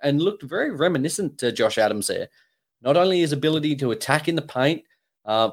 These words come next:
but also his ability to shoot the three ball. It really, it really came to life in that game and really gave our offense another dimension that was,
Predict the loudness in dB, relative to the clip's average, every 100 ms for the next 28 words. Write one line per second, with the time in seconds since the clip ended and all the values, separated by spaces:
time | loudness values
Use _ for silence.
0 | -2 0 2 2 0 0 0 0 2 0
1 | -4 0 0 0 -6 2 2 4 0 0
2 | -6 -8 -2 0 0 -2 -6 _ _ _
3 | _ _ _ _ 2 4 2 2 -2 -2
4 | 0 4 4 4 2 2 2 2 0 -4
5 | -4 -2 0 2 2 2 0 0 -6 -8
6 | -6 0 2 2 2 -2 -2 -4 -6 -6
7 | -8